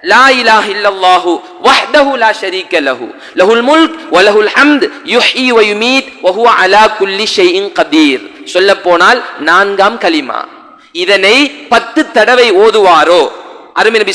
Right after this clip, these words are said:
ஸல்லல்லாஹு அலைஹி வஸல்லம் அவர்களே சொன்னார்கள், "வ ஹுவ தானி ரிஜ்லைஹி", அவர் இருந்த அதே இருப்பில் இருந்து, "கபல ஐ யத்தகல்லம", பேசுவதற்கு முன்னால், எழுந்து சென்றால் அந்த சிறப்பு போய்விடும்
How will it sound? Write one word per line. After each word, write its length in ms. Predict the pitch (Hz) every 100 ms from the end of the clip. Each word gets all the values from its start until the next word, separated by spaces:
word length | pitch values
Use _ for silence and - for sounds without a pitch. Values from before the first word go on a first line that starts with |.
| 180
ஸல்லல்லாஹு 460 | 190 214 202 180 165
அலைஹி 200 | 165 202
வஸல்லம் 260 | 196 202 175
அவர்களே 320 | 170 185 233
சொன்னார்கள், 720 | 247 226 220 208 202 208 185 - -
"வ 20 | 175
ஹுவ 400 | 202 233 208 -
தானி 460 | 185 208 233 262
ரிஜ்லைஹி", 760 | 247 202 254 240 226 233 214 - -
அவர் 320 | 175 233 220
இருந்த 360 | 196 254 269 240
அதே 320 | 214 254 226
இருப்பில் 400 | 233 269 - 262
இருந்து, 580 | 247 262 269 254 - - -
"கபல 240 | 240 311 302
ஐ 340 | 240 247 240
யத்தகல்லம", 840 | 247 311 311 277 262 240 233 220 - -
பேசுவதற்கு 840 | - 240 285 277 294 269 226 - 302
முன்னால், 920 | 254 233 202 208 220 180 139 95 - - -
எழுந்து 380 | 175 220 254 240
சென்றால் 640 | 220 202 202 208 262 294
அந்த 260 | - 175 214
சிறப்பு 440 | 202 196 185 233
போய்விடும் 680 | - 190 175 165 135 110 78